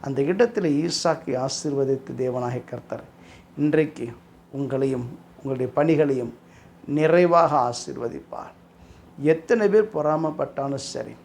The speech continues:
எத்தனை பேர் பொறாமைப்படுகள் எழுந்து உங்களுக்கு விரோதமாக தீங்கு செய்ய முற்பட்டாலும் சரி, கர்த்தர் அவருடைய கரங்களுக்கு உங்களை விலக்கி பாதுகாப்பார்.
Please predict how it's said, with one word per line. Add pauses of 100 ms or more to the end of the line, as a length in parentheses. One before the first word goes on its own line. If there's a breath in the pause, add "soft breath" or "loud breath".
(540 loud breath)
எத்தனை
பேர்
பொறாமைப்படுகள்
எழுந்து
உங்களுக்கு
விரோதமாக (100)
தீங்கு
செய்ய
முற்பட்டாலும்
சரி, (800 loud breath)
கர்த்தர்
அவருடைய
கரங்களுக்கு
உங்களை
விலக்கி
பாதுகாப்பார்.